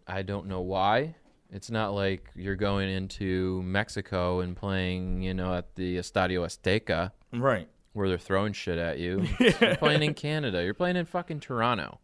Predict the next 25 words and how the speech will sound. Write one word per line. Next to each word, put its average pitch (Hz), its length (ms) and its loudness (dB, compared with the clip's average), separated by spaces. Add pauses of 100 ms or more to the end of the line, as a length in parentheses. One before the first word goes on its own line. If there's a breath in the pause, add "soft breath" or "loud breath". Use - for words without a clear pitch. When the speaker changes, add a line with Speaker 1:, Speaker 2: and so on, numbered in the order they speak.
(120)
Speaker 2:
Yeah. 139 300 2 (200)
Speaker 1:
You 113 60 -2
should 135 160 -8
be 139 140 6
able 127 220 4
to 120 120 -6
win 101 260 0
and 95 180 -2
not 98 240 2
feel 95 680 0 (300 soft breath)
the - 80 -8
pressure. - 560 -2 (880)
Speaker 2:
Oh, 92 100 -8
they 101 140 -2
felt 117 300 0
the - 40 -20
pressure. 98 380 -6
Speaker 1:
The 95 80 -8
pressure, 135 640 2 (220)
w-, 98 220 -6 (140)
yeah. - 140 -10 (240)
Speaker 2:
And 98 100 -6
they 101 80 -2
blew 98 380 0
it. - 100 -12